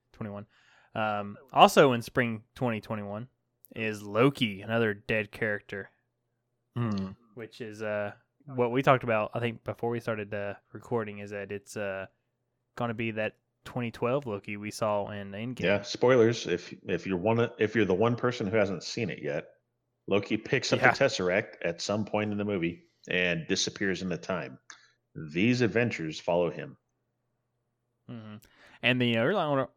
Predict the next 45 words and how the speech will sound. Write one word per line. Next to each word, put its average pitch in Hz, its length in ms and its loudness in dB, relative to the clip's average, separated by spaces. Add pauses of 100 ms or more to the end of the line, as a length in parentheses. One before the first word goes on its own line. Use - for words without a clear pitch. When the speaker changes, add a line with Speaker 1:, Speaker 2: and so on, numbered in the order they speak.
Speaker 1:
like, 143 160 0
I 175 40 -6
wonder 262 240 0
what 185 200 2
happens 151 460 0 (140)
if 127 180 -8
all 131 120 -2
these 123 120 -2
other 156 160 2
things 107 340 -6
would 110 80 -20
go 107 180 -4
on. 92 240 -8
Well, 110 100 -10
guess 139 240 -4
what? 143 160 4
There's 139 160 0
a 127 60 -2
show 165 280 0
for - 140 -6
that 104 180 -4
called 104 300 -10
What 117 200 -8
Speaker 3:
Hmm. 135 80 -2
Speaker 1:
If - 340 -8
coming 110 280 -6
in 104 120 -12
summer 151 340 -2
twenty 107 260 -10
twenty-one, 98 500 -10 (400)
where 113 140 -6
we'll 127 140 -4
be, 127 240 0
like, 107 220 -2
looking 123 340 -4
into 113 540 -6 (540)
the 104 300 -6
what 110 240 -2
if 101 120 -4
this 143 200 2
would 127 100 4
have 101 100 2
happened 104 380 -8
in 101 100 -8
the 95 100 -8